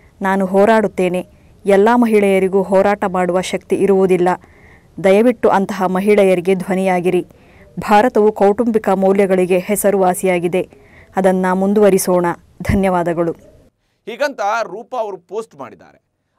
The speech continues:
Speaker 2: ಆದ್ರೆ ಕೆಲವೇ ಗಂಟೆಗಳಲ್ಲಿ ಪೋಸ್ಟನ್ನ ರೀ-ಎಡಿಟ್ ಕೂಡ ಮಾಡಿದ್ದಾರೆ. "ಸಂಸಾರ ಉಳಿಸಿಕೊಳ್ಳೋಕೆ ಹೋರಾಡುತ್ತಿದ್ದೇವೆ" ಎಂಬ ಲೈನನ್ನ ಡಿಲೀಟ್ ಮಾಡಿ,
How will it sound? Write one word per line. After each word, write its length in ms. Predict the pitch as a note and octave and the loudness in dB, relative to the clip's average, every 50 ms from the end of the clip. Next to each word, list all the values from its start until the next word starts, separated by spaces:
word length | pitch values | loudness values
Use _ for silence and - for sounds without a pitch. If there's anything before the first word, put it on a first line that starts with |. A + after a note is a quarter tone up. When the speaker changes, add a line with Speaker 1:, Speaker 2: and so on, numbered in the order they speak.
| - - | -8 -8
Speaker 2:
ಆದ್ರೆ 180 | A3+ C4+ B3+ | -6 -6 -8
ಕೆಲವೇ 300 | C4 A#3+ A#3+ B3+ C#4 C#4+ | -10 -8 -6 -6 -6 -8
ಗಂಟೆಗಳಲ್ಲಿ 480 | G#3+ A3 A#3+ B3 A#3 A#3+ B3 A#3+ A#3 A3+ | -10 -10 -12 -12 -12 -14 -14 -12 -14 -14
ಪೋಸ್ಟನ್ನ 420 | - - G3+ A3 G#3+ A3 G#3 G3 F#3+ F#3 D#3 F3 | -14 -14 -16 -16 -16 -16 -16 -14 -14 -14 -14 -16
ರೀ-ಎಡಿಟ್ 520 | A3+ B3 - - F#3+ F#3+ E3+ - F3+ - | -20 -20 -16 -12 -12 -12 -12 -14 -20 -20
ಕೂಡ 200 | _ - E3+ D#3+ | _ -14 -10 -10
ಮಾಡಿದ್ದಾರೆ. 640 | C#3+ B2 A#2+ A#2 A#2 A2+ B2+ A#2 A#2+ C3+ E3+ F#3 _ _ _ _ _ _ | -10 -10 -10 -14 -14 -10 -10 -10 -8 -10 -12 -14 _ _ _ _ _ _
"ಸಂಸಾರ 680 | _ - A3+ G#3+ A3+ A#3+ B3 - _ - B3+ A#3+ A#3+ A#3+ B3+ A#3+ G#3+ | _ -8 -6 -6 -6 -8 -12 -14 _ -4 -2 -2 -2 -2 -4 -6 -10
ಉಳಿಸಿಕೊಳ್ಳೋಕೆ 760 | G3 G3+ G#3+ G3 A#3 - - G#3+ G#3 G#3 G#3+ G#3 G3 G3+ G#3+ | -12 -14 -16 -20 -20 -16 -12 -12 -10 -8 -10 -10 -10 -12 -14
ಹೋರಾಡುತ್ತಿದ್ದೇವೆ" 960 | G3+ E3 D#3+ D#3+ F3 F#3 F3 F3 F3 F3 - E3 D#3 D3 F3 F3 D#3+ F3 - - | -14 -12 -12 -10 -8 -8 -8 -8 -8 -12 -16 -18 -16 -14 -14 -12 -12 -16 -16 -14
ಎಂಬ 320 | D#3 D#3+ D#3+ C#3+ C#3+ D#3 D3+ | -16 -16 -14 -12 -10 -10 -8
ಲೈನನ್ನ 480 | D3 C#3+ D3+ D#3+ F3+ F3 E3+ E3 E3 E3 | -8 -8 -10 -10 -10 -12 -14 -14 -14 -16
ಡಿಲೀಟ್ 500 | D#3 D3 F#2+ A2 - G#3 B3+ C4+ F#3 - | -16 -16 -16 -16 -14 -12 -12 -12 -14 -16
ಮಾಡಿ, 440 | C#3 C3 A#2 A2+ A2+ A2 G#2+ B2+ _ | -18 -16 -16 -16 -16 -18 -20 -20 _